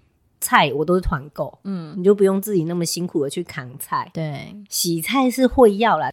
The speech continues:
Speaker 1: 一餐会煮到的青菜两三种吧。
Speaker 2: 对啊。
Speaker 1: 对啊，
Speaker 2: 对。
Speaker 1: 然后削水果。
Speaker 2: 对。
Speaker 1: 对，
Speaker 2: 然后
Speaker 1: 然后肉就还好，
Speaker 2: 嗯。
Speaker 1: 肉就退冰就可以直接料理。
Speaker 2: 对。
Speaker 1: 所以其实很多人会，诶，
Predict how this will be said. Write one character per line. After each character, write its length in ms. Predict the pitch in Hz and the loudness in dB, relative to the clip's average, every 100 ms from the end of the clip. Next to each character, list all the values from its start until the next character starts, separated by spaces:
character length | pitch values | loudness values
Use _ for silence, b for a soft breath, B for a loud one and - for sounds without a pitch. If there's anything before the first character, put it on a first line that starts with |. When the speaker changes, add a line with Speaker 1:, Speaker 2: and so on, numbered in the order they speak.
| - | -2
Speaker 1:
一 80 | |
餐 260 | 233 220 208 | 0 0 2
会 160 | 226 208 | 2 0
煮 280 | - 151 | -2 -8
到 200 | 131 196 | -4 -2
的 140 | 170 151 | 0 -2
青 320 | - 170 165 | -4 -4 -6
菜 300 | 160 170 131 _ _ _ _ _ _ | -6 -6 -6 _ _ _ _ _ _
两 260 | 170 165 | -12 -8
三 260 | 156 185 196 | -4 -2 -2
种 260 | 196 113 92 | -4 -6 -10
吧。 260 | - 190 _ | -14 -16 _
Speaker 2:
对 160 | 196 185 | -2 0
啊。 400 | 170 156 165 175 | 0 -2 -6 -10
Speaker 1:
对 140 | 175 180 | -10 -10
啊， 240 | 147 147 | -10 -12
Speaker 2:
对。 80 | 190 | -8
Speaker 1:
然 40 | 170 | -6
后 60 | |
削 280 | 185 185 180 | -2 0 0
水 260 | - 170 156 | 0 -2 -4
果。 280 | - 156 - _ _ _ _ _ _ | -8 -10 -10 _ _ _ _ _ _
Speaker 2:
对。 220 | - 151 - | -18 -16 -10
Speaker 1:
对， 320 | 160 147 - | -8 -8 -12
Speaker 2:
然 80 | 190 | -4
后 60 | 170 | -2
Speaker 1:
然 60 | |
后 360 | 180 190 165 175 _ _ | 2 4 2 0 _ _
肉 280 | 220 240 170 | 2 4 4
就 120 | 196 | 2
还 220 | 180 - | -2 -6
好， 280 | 156 - - _ - | -10 -14 -20 _ -18
Speaker 2:
嗯。 260 | 180 160 190 | -14 -12 -2
Speaker 1:
肉 160 | 190 185 | 0 2
就 100 | 185 | 2
退 240 | - 185 | 2 2
冰 160 | 170 170 | 0 -4
就 100 | 170 | -2
可 120 | 170 | -2
以 60 | 143 | -2
直 160 | 147 | -6
接 160 | 139 143 | -6 -4
料 240 | 165 127 | 0 -2
理。 180 | - - _ _ _ | -2 -16 _ _ _
Speaker 2:
对。 120 | - | -2
Speaker 1:
所 60 | - | 0
以 20 | |
其 220 | - 180 | 2 2
实 220 | 180 175 170 _ | 2 -2 -4 _
很 240 | - 180 175 | -4 0 2
多 160 | 202 240 | 4 4
人 220 | 175 165 | 4 0
会， 280 | 226 208 - b b b b - | 2 2 0 b b b b -6
诶， 460 | 190 170 175 170 | -4 -4 -8 -12